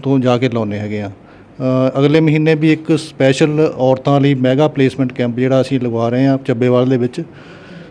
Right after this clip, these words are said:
ਜਿਹਦੇ 'ਚ ਸਿਰਫ ਔਰਤਾਂ ਲਈ ਹੀ ਰੁਜ਼ਗਾਰ ਦੇ ਜਿਹੜੇ ਮੌਕੇ, ਅ, ਪ੍ਰਦਾਨ ਕੀਤੇ ਜਾਣਗੇ।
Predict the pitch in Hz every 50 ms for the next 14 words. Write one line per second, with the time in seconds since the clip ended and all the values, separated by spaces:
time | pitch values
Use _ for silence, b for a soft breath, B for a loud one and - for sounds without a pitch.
0 | B B 139 127 139 139 160 156 156 - - 170 160 147 - - - 135 131 131
1 | 131 - 165 160 156 151 151 156 143 113 165 170 170 170 165 - - - 151 139
2 | 139 135 131 123 131 131 131 127 135 143 139 139 135 147 135 127 120 123 - 135
3 | 127 - - - - 135 135 127 127 123 - 117 120 123 123 120 110 120 117 -
4 | 113 101 107 107 117 123 113 101 90